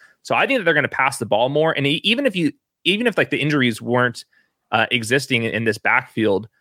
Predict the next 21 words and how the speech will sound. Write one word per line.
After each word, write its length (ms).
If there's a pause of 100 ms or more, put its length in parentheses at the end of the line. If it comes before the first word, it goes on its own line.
(360)
Washington's 600
defense 520
has 180
been 120
allowing 380
the 60
second 380
highest 360
neutral 220
pass 340
rate 160
in 60
the 100
N 120
F 120
L 140
this 220
year. 180
Teams 320
are 80
choosing 760